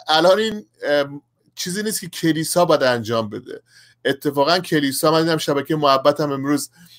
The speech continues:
برادر ما اشکان رو برده بودن، در مورد کودکان صحبت می‌کردن که این روزها باید باشون چجوری برخورد کرد.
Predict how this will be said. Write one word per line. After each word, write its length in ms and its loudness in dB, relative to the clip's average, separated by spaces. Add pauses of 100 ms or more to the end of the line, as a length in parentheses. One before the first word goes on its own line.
(220)
برادر 380 4
ما 140 0
اشکان 360 2
رو 80 -2
برده 280 -2
بودن، 320 -2
در 180 2
مورد 360 -2
کودکان 640 -2
صحبت 420 2
می‌کردن 320 -4
که 100 -20
این 120 -4
روزها 260 -2
باید 240 4
باشون 280 -2
چجوری 280 -6
برخورد 480 0
کرد. 300 0